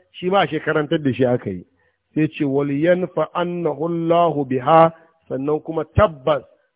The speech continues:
Allah maɗaukakin sarki zai amfanar da shi waɗannan abubuwa muddin ya riƙe su. Abin da ya riƙe kenan, ka karantar da ni uku, sannan kuma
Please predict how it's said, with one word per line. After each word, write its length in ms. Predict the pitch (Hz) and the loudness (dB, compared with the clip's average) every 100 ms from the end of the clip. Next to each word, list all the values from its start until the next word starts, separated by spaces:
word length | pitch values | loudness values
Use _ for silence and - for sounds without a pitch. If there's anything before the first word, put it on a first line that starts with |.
| _ | _
Allah 360 | 156 165 160 147 | -2 0 2 2
maɗaukakin 600 | 156 165 135 131 156 151 | 4 2 2 -2 -4 0
sarki 500 | 156 151 147 160 151 151 - _ 123 | 2 2 2 2 2 0 -12 _ -4
zai 160 | 156 151 - | 0 0 0
amfanar 680 | 147 151 - 151 151 156 | -2 -2 0 2 2 0
da 100 | 143 | -2
shi 180 | 131 - | -6 -2
waɗannan 500 | 151 160 156 151 147 143 | 2 2 2 0 0 2
abubuwa 680 | 151 156 156 165 151 151 - _ _ | 0 2 4 6 8 6 0 _ _
muddin 500 | 143 160 131 143 131 | -2 -2 0 -2 2
ya 100 | 135 | 2
riƙe 340 | 139 143 120 92 | 2 0 -2 -4
su. 160 | - _ _ _ _ | -10 _ _ _ _
Abin 320 | 139 175 185 | 2 2 4
da 60 | 151 | 2
ya 120 | 151 | 4
riƙe 320 | 160 160 156 - | 2 0 -2 -2
kenan, 340 | 120 117 120 120 _ _ | -2 -2 -2 -6 _ _
ka 260 | - 165 156 | 0 2 2
karantar 560 | 170 170 170 165 185 185 151 | 2 2 2 0 0 -2 0
da 120 | 156 | -2
ni 160 | 160 160 | 0 -2
uku, 460 | - 185 - 120 - _ _ _ _ _ _ - - | 0 -2 -2 -8 -12 _ _ _ _ _ _ -20 -6
sannan 500 | 165 156 160 170 165 | -4 -2 0 0 0
kuma 420 | - 165 165 165 | -2 0 4 4